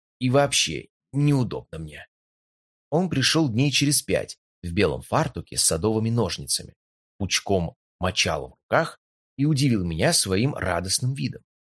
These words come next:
Его глаз сверкал весело, голос звучал громко и твёрдо. Почти с первых же слов он ударил ладонью по книжке Дрейфуса и заговорил торопливо. «Могу я сделать отсюда такое умозаключение, что Бога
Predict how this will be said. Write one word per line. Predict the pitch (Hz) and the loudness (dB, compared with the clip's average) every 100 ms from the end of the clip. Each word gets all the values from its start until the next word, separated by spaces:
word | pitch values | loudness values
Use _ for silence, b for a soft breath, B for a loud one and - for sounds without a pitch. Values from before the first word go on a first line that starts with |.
| _ _ _ _ _ | _ _ _ _ _
Его | 90 92 | -2 0
глаз | 90 95 95 - | 2 2 4 2
сверкал | 85 80 82 - | 0 -4 -8 -8
весело, | 90 139 - - - _ _ | -2 0 0 -4 -12 _ _
голос | 92 95 101 87 87 | -4 2 2 2 -2
звучал | 90 - 127 73 | -4 -4 -6 -10
громко | - 139 165 127 | 0 2 2 0
и | 147 - | -4 -4
твёрдо. | - 82 73 - _ _ _ _ _ _ _ - | -8 -8 -8 -12 _ _ _ _ _ _ _ -6
Почти | 92 - 123 | -2 0 0
с | - | 0
первых | 175 185 156 | 0 2 0
же | 139 | 0
слов | 143 - 110 95 - | 0 0 0 0 -2
он | 90 | -4
ударил | 90 101 92 80 | 2 2 2 -2
ладонью | 85 98 92 85 | 0 0 -2 -4
по | 85 | -8
книжке | - 85 - - - | -10 -10 -10 -12 -2
Дрейфуса | 127 156 143 - 127 120 _ | -2 0 -2 0 -2 -4 _
и | - | -2
заговорил | 104 92 82 85 95 | 0 0 -2 -4 -6
торопливо. | 90 87 - 69 _ _ _ _ _ _ - | -6 -8 -8 -16 _ _ _ _ _ _ -10
«Могу | 80 135 | -4 -2
я | 160 | 0
сделать | 131 107 147 117 113 - | -2 2 4 4 0 -8
отсюда | - 92 - 123 107 98 | -8 -2 0 0 0 -2
такое | 95 113 127 113 | -2 -4 0 0
умозаключение, | 95 101 101 98 95 87 170 156 98 | 0 -2 -2 -4 -4 -2 0 0 -2
что | - 95 | -2 -4
Бога | 85 156 135 139 120 | 0 0 2 0 -2